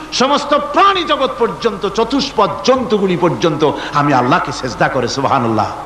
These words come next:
আমার বন্ধুগণ, এরপরে সর্বশেষ আমি শেষ করে এনেছি, আর মাত্র দুটি আয়াত আপনাদের সামনে বলে আমরা যাব আকর্ষণীয় মুনাজাতের দিকে ইনশাআল্লাহ। সবাই বলেন ইনশাআল্লাহ।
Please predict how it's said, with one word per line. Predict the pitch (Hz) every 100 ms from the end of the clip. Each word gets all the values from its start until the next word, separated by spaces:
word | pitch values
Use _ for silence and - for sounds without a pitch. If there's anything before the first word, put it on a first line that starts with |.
| - - - - - - - - - - - -
আমার | 190 220 220
বন্ধুগণ, | 240 240 240 233 - - - - -
এরপরে | 240 262 247 254 247 - - - -
সর্বশেষ | - 247 247 - 262 254
আমি | 240 240 233
শেষ | - 277 277
করে | - 247
এনেছি, | 226 220 240 262 285 - -
আর | 175 175
মাত্র | 220 214 226
দুটি | 190 220 214 226
আয়াত | 214 214 190 - - -
আপনাদের | 208 208 196
সামনে | 185 190 196 185
বলে | 196 220 269 311 - - -
আমরা | 190 202 185
যাব | 175 175 185
আকর্ষণীয় | 160 156 - 214 160 190 180 175 160 - - 127
মুনাজাতের | 147 175 180 160 151 156 143
দিকে | 139 135 135
ইনশাআল্লাহ। | 147 147 - 156 139 131 127 143 135 123 110
সবাই | - 160 175
বলেন | 175 170
ইনশাআল্লাহ। | 196 226 - 226 226 233 226 220 185 120